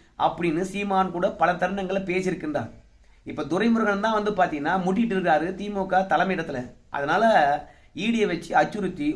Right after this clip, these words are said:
ஒழுங்கா இருந்துக்க கட்சியில, இல்லைன்னா கட்சி காப்பாத்தாது என்று மிரட்டிருக்கலாம் அப்படிங்கிறாங்க. அதெல்லாம் தாண்டி, இன்னைக்கு லல்லு பிரசாத் யாதவ் வந்து பாத்தீங்கன்னா, நிதிஷ்குமார் அவர்களை, "வாயா எங்க கூட்டணிக்கு,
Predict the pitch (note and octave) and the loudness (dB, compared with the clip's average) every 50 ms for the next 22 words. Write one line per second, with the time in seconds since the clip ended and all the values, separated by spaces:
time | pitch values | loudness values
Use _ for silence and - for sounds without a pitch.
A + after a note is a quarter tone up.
0 | C#3+ D#3 F#3 G#3 G#3 G3+ F#3+ F#3 E3 E3 E3 D#3 C3+ D#3 D#3 D#3+ - F#3 D#3+ C3+ | 0 0 0 2 4 2 2 2 2 -2 -4 -2 0 -2 -2 -2 -2 0 0 0
1 | B2 B2 - - _ _ _ - C#3+ D#3+ F#3 F#3+ - F3 E3+ G3 G#3 F#3+ F3+ F#3+ | 0 -2 -6 -14 _ _ _ -6 -2 -2 0 0 0 -2 -2 -2 0 4 4 4
2 | F#3+ F#3+ F#3 F#3 F3+ D#3 D3+ D3+ D3+ C#3 C#3 B2 B2 B2 C#3+ F3+ F3 D#3 E3 F#3 | 6 6 4 4 6 4 4 4 2 -2 -4 -4 -6 -6 -6 -4 0 0 0 0
3 | F#3+ F#3 E3 E3 - D3+ C#3+ C#3 C#3+ D#3+ D#3+ C#3+ B2 - - A#2+ A#2 C3+ C3+ C3+ | 0 -2 -6 -2 -2 0 2 4 4 6 4 4 2 -2 -6 -6 -4 -4 -4 -4
4 | B2+ B2 A#2+ A#2 A2+ B2 C3+ C#3 - - _ _ _ _ _ _ _ - G#2 A#2 | -4 -4 -4 -4 -4 -6 -6 -8 -10 -14 _ _ _ _ _ _ _ -10 -8 -6
5 | A#2+ C3 D#3 F#3+ A3 A3+ A#3 - F3+ F#3 G#3 G#3 F#3+ E3 D3 D3 D3 - - - | -2 2 4 4 4 4 4 4 4 6 4 4 2 0 0 -2 -4 -6 -8 -6
6 | C3 D#3+ G3 G#3 G#3 - E3+ F3 E3+ D3 D3+ G3 A3+ A#3 A3+ G#3 - - G3 F#3 | -6 -4 -4 -4 -4 -4 -4 -2 2 2 2 2 2 0 0 -2 0 2 0 0
7 | F#3+ D#3+ F3 E3+ F3+ F3+ F#3 E3 D#3+ F3 G3 F#3+ E3 D#3+ - - C3+ C#3+ F3+ F#3+ | 2 0 2 2 2 2 2 -2 -2 -2 -2 0 0 0 0 -2 -2 0 2 2
8 | E3+ B2+ A2+ - - - - - C3 D3+ D#3+ D#3+ A#3 A3+ - - G3+ G3 F#3+ F#3 | 2 2 -2 -6 -14 -20 -20 -14 -12 -10 -4 -2 -2 -2 -2 0 2 4 4 4
9 | E3 D#3+ E3 D3+ C#3 C3+ C3+ C3+ C3+ C#3+ D3 D3 - - A#2+ C3 C#3+ D#3 F3 F#3 | 4 2 0 -2 -2 -4 -4 -2 2 2 2 2 0 0 0 4 6 6 6 6
10 | F#3 F3+ E3+ E3 D#3 D3+ C#3+ - D#3 D#3 D#3 D3+ C#3 C3 A#2 A#2 A#2 A2+ A2 | 4 4 2 0 -2 -2 -2 -2 -4 -4 -4 -4 -4 -4 -4 -4 -4 -6 -8